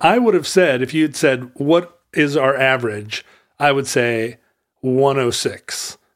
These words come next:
I keep that in my head, one oh six. When we get to one oh six, I'm like, "There it is." And you're always like, "God, I wish it was fifty-eight."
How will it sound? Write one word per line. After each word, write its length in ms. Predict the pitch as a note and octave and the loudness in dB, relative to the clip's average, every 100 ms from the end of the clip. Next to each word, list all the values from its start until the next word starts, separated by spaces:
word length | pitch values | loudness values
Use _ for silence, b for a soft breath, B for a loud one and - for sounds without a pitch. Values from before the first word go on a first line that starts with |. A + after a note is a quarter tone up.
| _ _ - | _ _ -4
I 80 | B2+ | -2
keep 260 | - G#3 | 0 2
that 160 | G3 D#3+ | 2 2
in 140 | D3 | 0
my 160 | C#3 C3 | -2 0
head, 260 | C3+ A#2 | 0 -2
one 220 | G#2 A2+ C3+ | -4 -4 -2
oh 100 | C3 | -2
six. 320 | - F#2+ - | -4 -8 -4
When 120 | C3 | -2
we 80 | C#3 | 2
get 180 | F3 F3 | 2 2
to 80 | |
one 180 | F3 E3+ | 2 2
oh 80 | F3 | 0
six, 320 | D#3+ D3+ - | 0 -2 0
I'm 140 | C3 B2+ | -2 -2
like, 220 | B2 - | -2 0
"There 220 | D#3+ F3+ | 2 2
it 60 | B2+ | 0
is." 320 | A#2+ A#2 - _ _ _ _ _ - - | -2 -4 -10 _ _ _ _ _ -20 -6
And 200 | - C#3 | -2 0
you're 200 | C#3 F3 | 2 2
always 280 | D#3 C#3+ C3 | 2 2 0
like, 200 | C3 A#2+ | 0 -2
"God, 180 | - - | -2 0
I 80 | F#3+ | 2
wish 240 | F#3 F#3 | 0 2
it 80 | F#3+ | 0
was 120 | D3+ | -2
fifty-eight." 760 | - F3+ - D#3+ E3+ D3+ B2 | 2 2 2 0 0 0 -6